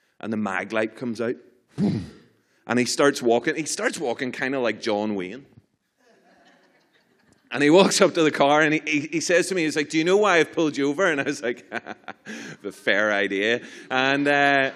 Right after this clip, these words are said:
instantly, if you've ever been to America, you know that Irish charm works. So I was almost tempted to be like, "Top of the morning to you. <laughs> How's it going? Are you, you keeping well yourself?" No.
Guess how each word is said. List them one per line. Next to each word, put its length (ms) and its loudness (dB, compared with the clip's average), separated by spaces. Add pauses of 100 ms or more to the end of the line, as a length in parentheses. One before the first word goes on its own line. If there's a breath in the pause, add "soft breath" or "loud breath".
(380 loud breath)
instantly, 420 2
if 100 0
you've 80 4
ever 160 6
been 140 0
to 60 0
America, 400 0
you 100 0
know 140 0
that 200 0
Irish 540 0
charm 380 -8
works. 280 -4
So 140 -4
I 60 2
was 120 -2
almost 320 -4
tempted 280 -6
to 60 -8
be 120 0
like, 220 -2
"Top 160 -6
of 40 -10
the 60 -2
morning 300 -2
to 120 -6
you. 160 -2
<laughs> 0 -
How's 220 -2
it 140 -6
going? 260 2
Are 140 2
you, 160 0 (340 loud breath)
you 100 -2
keeping 280 2
well 160 2
yourself?" 420 -2
No. 160 -8